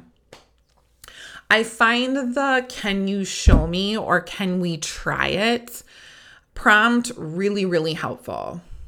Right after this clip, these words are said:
So observation is not the caregiver just watching you interact with the child. It's not you telling the caregiver what to do and how to do it,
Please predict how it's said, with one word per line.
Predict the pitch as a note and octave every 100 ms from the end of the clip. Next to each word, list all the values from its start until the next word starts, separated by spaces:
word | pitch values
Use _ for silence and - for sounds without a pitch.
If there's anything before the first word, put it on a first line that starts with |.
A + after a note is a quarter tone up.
| - - - - - - - - - -
So | - A3
observation | - A3+ A#3+ - C#4+ B3 A#3+ G#3+
is | - F3+ E3+
not | E3+ E3+ F3+ F#3+ -
the | G#3+
caregiver | - F#3+ E3+ F3+ E3 F3
just | D3+ D#3+ - F3+
watching | E3+ D#3+ E3 D#3+ D3+ D3
you | D3 D3+ G3+
interact | A#3 A#3+ B3 B3+ B3+ -
with | B3
the | B3
child. | B3 C4 A#3 A#3 A#3+ A#3+ - - - - _
It's | F#3+ F#3 F#3
not | F3 E3+ F3 F#3 F#3 E3+ D#3
you | G3+ A3+ A3+
telling | - - - D#3 E3 F#3 G#3
the | G#3
caregiver | - G#3+ G#3+ A3 G#3+ A3
what | F3 -
to | - E3+
do | D3 D#3 E3
and | D#3+
how | D#3+
to | D3
do | B2+ B2 A#2+
it, | E3+ A3 A#3